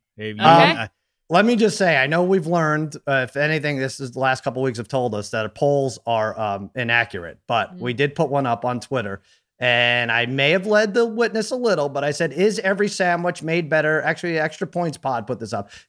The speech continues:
Speaker 3: "Is every sandwich made better by being a panini?" Uh, Cousin Sal says, "Yes." If your answer is no, please show your work. Um, yes,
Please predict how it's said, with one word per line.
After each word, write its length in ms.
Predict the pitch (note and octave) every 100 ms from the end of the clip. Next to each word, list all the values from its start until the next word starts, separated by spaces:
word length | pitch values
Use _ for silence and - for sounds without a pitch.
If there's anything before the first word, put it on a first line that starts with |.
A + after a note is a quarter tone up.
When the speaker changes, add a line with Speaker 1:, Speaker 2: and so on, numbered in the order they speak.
| -
Speaker 3:
"Is 160 | E3
every 180 | E3 F3+
sandwich 360 | G#3 G3+ F3+ E3+
made 220 | E3+ D#3+
better 180 | D3 D#3
by 200 | C#3 C#3+
being 260 | C3 D3+ C#3+
a 60 |
panini?" 680 | C3 C#3+ C3+ D3 C3 A#2+ A#2 _ _ _ -
Uh, 180 | B2+
Cousin 260 | B2 F3 E3+
Sal 220 | E3 D#3
says, 220 | D3 B2+ C3+
"Yes." 280 | G3 G#3
If 140 | D3+ D3+
your 160 | D#3
answer 260 | D#3 D3+ D3+
is 140 | C3+
no, 200 | C#3+ D#3
please 300 | D3+ - D#3
show 200 | C3+ C#3+
your 120 | C3 A#2+
work. 380 | C#3 D3 C#3+ - _ _ _ _ _ _ -
Um, 380 | C3 A#2 G2+ F#2 _ _
yes, 460 | - C#3+ F#3 A#3 -